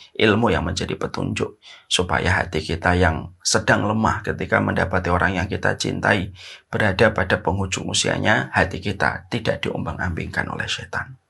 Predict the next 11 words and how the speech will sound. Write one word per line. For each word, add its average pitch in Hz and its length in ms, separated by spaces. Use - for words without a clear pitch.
Semoga 87 400
Allah 87 160
memberikan 92 480
keberkahan - 560
dan - 160
afiat - 320
dalam - 240
setiap - 240
urusan - 480
kehidupan - 480
kita. - 320